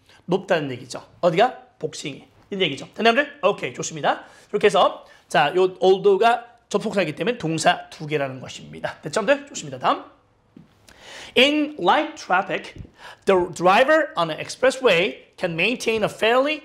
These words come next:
steady speed.라고 했습니다. 이 문제 볼게요, 여러분들. 자, 마찬가지입니다. 여기 보니까 주어 보세요. the 붙었죠, the. the가 붙었으니까 짠, 짠, 짠, 짠, 짠, 짠, 짠.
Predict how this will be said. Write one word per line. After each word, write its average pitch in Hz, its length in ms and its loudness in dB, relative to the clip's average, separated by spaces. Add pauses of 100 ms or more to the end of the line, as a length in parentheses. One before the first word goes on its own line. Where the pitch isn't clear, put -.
steady 180 420 -2
speed.라고 - 640 -10
했습니다. - 360 -16 (280)
이 - 60 2
문제 247 160 4
볼게요, 165 280 -4
여러분들. 247 420 0
자, 202 100 2
마찬가지입니다. 160 800 -2
여기 247 160 2
보니까 277 360 2 (220)
주어 262 220 2
보세요. 190 280 2 (200)
the 262 120 6
붙었죠, 247 300 -4
the. 165 160 2 (260)
the가 220 200 4
붙었으니까 214 640 -2 (280)
짠, 143 260 -6
짠, 240 240 2
짠, 131 220 -6
짠, 233 260 0
짠, 143 280 -6
짠, 220 260 -2
짠. 180 280 2